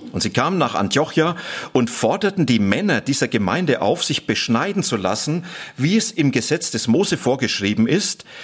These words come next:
"Wenn ihr euch nicht beschneiden lasst", lehrten sie, "könnt ihr nicht gerettet werden." Klare Ansage.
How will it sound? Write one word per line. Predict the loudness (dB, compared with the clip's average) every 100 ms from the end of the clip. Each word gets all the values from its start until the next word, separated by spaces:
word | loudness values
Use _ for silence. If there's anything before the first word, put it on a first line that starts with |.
| -18 -4
"Wenn | 0 2 0
ihr | 0 0
euch | 2 0 0
nicht | 0 0 -2
beschneiden | -2 -2 0 0 0 0 2 2
lasst", | 2 -2 -4 -2
lehrten | 0 0 0
sie, | 0 2 2 2 -4 -10 0
"könnt | 2 2 -2
ihr | 0 2
nicht | 4 2 -2 0
gerettet | 0 2 0 0 -4 -2
werden." | -2 -2 -6 -14 -18 _ _ _ _ _ _ _ -4
Klare | 0 0 0
Ansage. | -2 -6 -8 -14